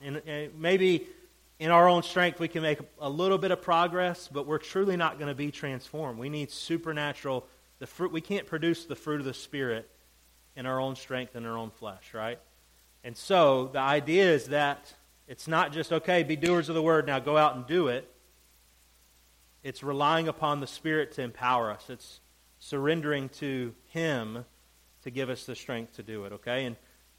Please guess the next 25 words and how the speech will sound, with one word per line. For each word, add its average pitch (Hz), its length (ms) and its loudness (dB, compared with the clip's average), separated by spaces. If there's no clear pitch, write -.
think 202 180 0
about 190 280 6
this 160 300 2
as 143 460 -4
m-, 160 240 -16
m-, 160 260 -12
many 160 280 -2
of 135 100 -2
you 143 160 0
are 127 80 0
parents. 139 720 -6
Think 180 160 -4
about 170 260 6
it 147 80 -2
with 143 140 -4
your 135 80 -2
kids. 127 580 -6
We, 143 120 -4
of 165 120 -2
course, 196 280 6
want 175 220 6
our 170 80 8
kids 170 340 -2
to 147 120 0
obey. 139 580 0